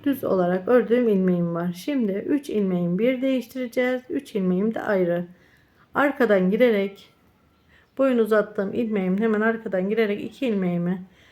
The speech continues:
sağ şişime alıyorum. Öndeki boyun uzattığım ilmeğimi ortaya alıyorum. Diğer ilmeklerimi de sol şişime alarak ilmeklerimi düz olarak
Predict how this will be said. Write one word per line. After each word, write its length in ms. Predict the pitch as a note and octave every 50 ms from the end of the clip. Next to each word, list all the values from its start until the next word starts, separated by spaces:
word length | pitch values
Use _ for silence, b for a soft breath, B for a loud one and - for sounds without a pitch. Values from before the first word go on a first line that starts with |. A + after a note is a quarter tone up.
| B B B
sağ 280 | - - A3 A3+ A#3+
şişime 420 | A3+ - - B3+ - - B3+ B3 A#3+
alıyorum. 720 | B3 B3+ B3 B3 B3 B3 B3 A#3+ B3 A#3+ A#3+ B3 B3 -
Öndeki 680 | - - C4 B3 A#3 G3 F#3 F#3 F#3+ - F#3+ F#3 F#3+
boyun 220 | A3+ A#3+ A#3 A3+
uzattığım 520 | G#3 F#3 F#3 F#3+ F#3 F#3 F#3 - G3+ G#3 G#3
ilmeğimi 520 | B3 B3 A3+ G3+ F#3 F3+ F3+ F#3 G#3 A3+ - - b b b b b b b b b b b b b b _ _ _ _ _ _ _ _ _ _ _ _ _ _ _ _ -
ortaya 540 | - C#4 C4+ C4+ - G3+ F#3+ F3 F#3+ F#3 -
alıyorum. 520 | - F3+ F3 F3 E3+ E3+ E3+ E3+ E3+ F3 - - _ _ _ _ _ _ _ _ _ _ _ b b b b b -
Diğer 180 | - C#4+ C#4+ C4+
ilmeklerimi 760 | B3 A3 G3+ F#3+ F#3 F3+ F#3 - F#3 F3 F3 E3+ E3+ E3+ F3
de 200 | F3 F3+ F#3 F3+
sol 220 | F3+ - A3+ A3 A3
şişime 400 | A3 - A#3+ A#3 - A#3+ A#3 A#3
alarak 480 | A#3 A#3+ A#3 A3+ A3 A3+ A3+ A3 -
ilmeklerimi 880 | - C4 C4 B3+ A#3+ G#3 G3 - - F#3 F3+ F3 E3+ F3+ F#3+ G3+ G3+ G#3 - b b b b b b b b - _ _ _ _ _ _ _ _ _ _ -
düz 200 | - C#4 B3+ -
olarak 380 | G3+ F3+ F3 F3 F3+ G#3+ A3+